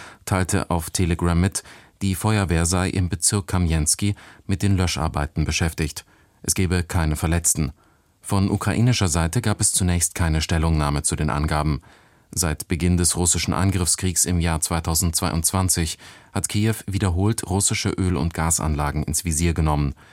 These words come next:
als Vergeltung für russische Angriffe auf ukrainische Energieinfrastruktur. Erst vor zehn Tagen hatte die ukrainische Luftwaffe ein Depot für Diesel in der Region Rostov mit Drohnen angegriffen.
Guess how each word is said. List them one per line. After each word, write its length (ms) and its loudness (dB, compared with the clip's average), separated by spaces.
als 300 0
Vergeltung 500 0
für 100 -2
russische 460 0
Angriffe 500 0
auf 200 -4
ukrainische 680 0
Energieinfrastruktur. 1200 -2
Erst 200 2
vor 160 0
zehn 240 2
Tagen 400 2
hatte 240 -2
die 180 -2
ukrainische 540 2
Luftwaffe 540 0
ein 140 2
Depot 360 -2
für 180 0
Diesel 460 0
in 120 -2
der 180 0
Region 380 0
Rostov 480 0
mit 320 -4
Drohnen 500 2
angegriffen. 680 0